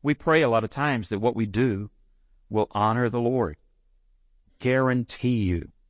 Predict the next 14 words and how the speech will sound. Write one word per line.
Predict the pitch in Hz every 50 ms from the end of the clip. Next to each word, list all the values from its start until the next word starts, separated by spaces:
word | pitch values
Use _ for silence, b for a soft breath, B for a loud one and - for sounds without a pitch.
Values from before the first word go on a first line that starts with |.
| _ _ _ _ _ _ _ _ _ _ _ _ _ _ _
You | - 98 90
love | 85 92 107 110
one | 113 123 123
another | 120 123 123 123 135
deeply. | 123 131 135 131 - 131 151 151 156 165 - _ _ _ _ _ _ _ _ _ _ _ _ _ _ _ _ _ _ _ _ _ _
You | -
spend | 82 - - - 123 127 127
your | 127
time | 120 - 131 127 131 131
in | 135 123
prayer. | 117 - 143 139 135 139 147 147 147 147 _ _ _ _ _ _ _ _ _ _ _ _ _ _ _ _ _ _ _ _ _ _ _ _ _ _ -
You | -
show | 78 - - - 120 127 131
hospitality. | 123 123 131 - - - 127 - - 131 127 131 127 135 139 127 139 143 135 -